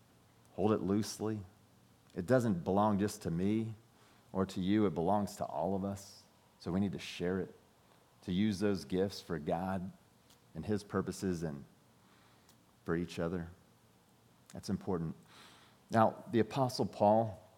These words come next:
he goes and continues on. He starts talking about some of these gifts.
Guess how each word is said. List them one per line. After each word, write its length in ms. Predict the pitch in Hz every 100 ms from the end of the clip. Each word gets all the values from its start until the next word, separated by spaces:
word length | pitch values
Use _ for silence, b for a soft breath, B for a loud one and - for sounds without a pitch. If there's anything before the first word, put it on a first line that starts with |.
| _ _ _ _ _ -
he 100 | 127
goes 320 | 123 131 - - - b b b b
and 120 | 101
continues 460 | - 117 139 135 101
on. 180 | 113 117
He 80 |
starts 300 | 98 123 107
talking 300 | - 113 117
about 200 | 110 113
some 160 | - 117
of 60 | 98
these 240 | 90 71
gifts. 600 | - 104 120 - - -